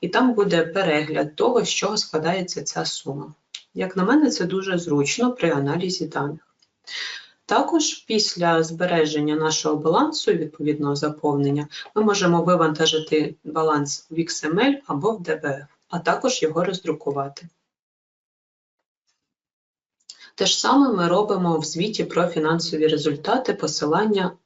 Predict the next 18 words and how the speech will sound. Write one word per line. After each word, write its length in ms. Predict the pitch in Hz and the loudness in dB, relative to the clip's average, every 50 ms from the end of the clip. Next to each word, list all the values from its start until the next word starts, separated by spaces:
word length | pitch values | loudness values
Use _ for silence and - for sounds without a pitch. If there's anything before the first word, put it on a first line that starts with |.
| _ _ _ _ _ | _ _ _ _ _
аналогічне. 880 | - - 170 175 180 175 175 170 165 156 151 139 143 143 - - 165 151 - - - - - | -4 -2 0 0 2 2 2 2 0 0 -2 -2 -2 -2 -4 -6 -8 -12 -14 -16 -18 -18 -4
Тобто 280 | - 165 156 - 165 | -4 -4 0 0 2
ви 100 | 156 170 | 2 4
заходите 540 | 170 170 165 - - 165 151 151 151 151 156 | 2 2 0 2 0 2 2 2 2 2 -2
в 40 | 147 | -2
«Звітність», 640 | - - 151 143 139 143 - - 220 254 - - - | -2 0 0 0 0 -2 -2 -2 0 0 0 -2 -4
«Регламентовані 840 | 190 175 175 170 165 165 151 151 156 165 160 156 151 147 147 143 139 | -4 -2 0 2 2 2 2 2 2 2 2 2 2 2 2 2 0
звіти», 640 | 139 - 151 147 139 135 131 - - 214 240 254 - - - - - - - | -2 -2 -2 -2 -2 -2 -6 -2 0 0 0 0 -2 -8 -12 -12 -14 -12 -6
«Бюджетна 540 | - 170 175 170 190 185 175 170 - 160 156 | -2 -2 0 2 2 0 0 0 0 -2 0
та 120 | 156 156 | 0 -2
фінансова 600 | 156 - 170 165 156 151 151 - - 156 147 147 | 0 2 2 2 2 2 0 -2 -2 -2 0 0
звітність» 720 | 143 - - 170 220 277 - - 311 302 302 - - - | 0 -2 -2 -2 -4 -4 0 4 4 4 4 2 -2 -2
і 40 | 196 | 2
обираємо 680 | 175 160 151 143 151 151 165 196 247 247 240 220 196 | 2 2 2 2 0 2 2 2 2 2 2 2 0
«Звіт 380 | 170 151 - 147 175 226 226 - | 0 -2 -2 0 0 0 -2 -4
про 180 | - - 175 175 | -4 -4 -2 -2
фінансові 560 | 170 175 151 160 185 185 - - - 170 165 | -2 -2 0 0 0 -2 -4 -4 -2 0 0
результати». 720 | 160 160 156 160 156 151 - - - - - - - - | 2 2 0 0 -2 -2 -4 -8 -12 -12 -12 -14 -18 -20